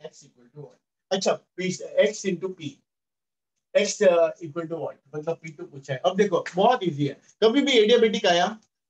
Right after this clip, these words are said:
एक बार प्रॉब्लम बताता हूँ। Then I am going to ask student to, uh, initiate। Gamma टू पॉइंट फ़ाइव है।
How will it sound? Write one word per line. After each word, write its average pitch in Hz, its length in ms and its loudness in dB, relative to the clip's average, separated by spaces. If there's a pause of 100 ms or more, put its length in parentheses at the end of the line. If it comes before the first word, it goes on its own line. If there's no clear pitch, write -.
(140)
एक 196 120 6
बार 214 120 2
प्रॉब्लम 156 320 2
बताता 139 340 -2
हूँ। 151 100 -4
Then 196 140 4
I 202 120 0
am 196 60 -2
going 185 200 4
to 202 120 4
ask 151 300 2
student 175 380 -2
to, 165 60 0
uh, 147 400 0
initiate। 175 600 2 (840)
Gamma 190 280 2
टू 196 140 -2
पॉइंट 196 240 -4
फ़ाइव 202 180 2
है। 202 160 -2